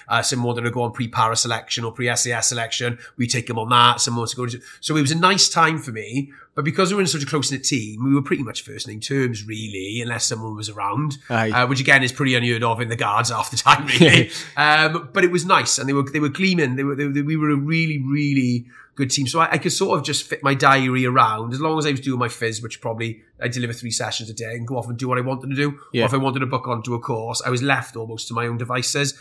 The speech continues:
Speaker 1: as long as there wasn't some, they needed me for a certain training plan or training exercise. So they weren't too bad, but I think that's because of the position of where I was.
Speaker 2: Yeah.
Speaker 1: You know, I was the training wing sort of P T I. I was almost,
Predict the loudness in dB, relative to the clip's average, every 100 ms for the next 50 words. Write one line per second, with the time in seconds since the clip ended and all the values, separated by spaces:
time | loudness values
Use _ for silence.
0 | -10 -4 2 2 2 -2 -4 -4 -6 -6
1 | -6 -6 -6 -4 -2 -4 -6 -8 -6 -6
2 | -4 -4 -6 -6 -6 -6 -6 -8 -6 -6
3 | -6 -10 -10 -10 -14 -14 -12 -10 -10 -12
4 | -14 -14 0 2 2 0 -4 4 6 8
5 | 6 2 4 6 6 0 0 -2 -4 -4
6 | -2 -2 -2 -4 -4 -2 2 2 2 0
7 | 0 -4 -4 2 4 4 2 4 4 4
8 | 2 0 -2 0 0 0 -2 -4 -4 -6
9 | -6 -10 -8 -8 -8 -8 -8 -8 -2 0
10 | 4 4 2 0 -4 -8